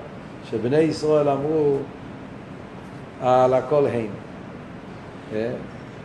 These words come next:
על הן, הן, עליו הן. מה זאת אומרת?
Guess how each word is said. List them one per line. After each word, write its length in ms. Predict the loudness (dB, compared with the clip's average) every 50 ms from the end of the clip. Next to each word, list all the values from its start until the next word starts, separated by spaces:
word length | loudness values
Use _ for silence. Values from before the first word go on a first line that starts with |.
| -14 -12 -8 -6
על 100 | -2 2
הן, 260 | 4 4 6 4 4 4
הן, 260 | 4 4 4 4 2
עליו 280 | 2 4 4 4 4 4
הן. 220 | 2 2 2 0 0 -4 -8 -10 -12 -12 -14 -14 -14 -14 -14 -14 -14 -10 -4 0
מה 100 | 0 0
זאת 100 | 0 0
אומרת? 220 | -2 0 0 -2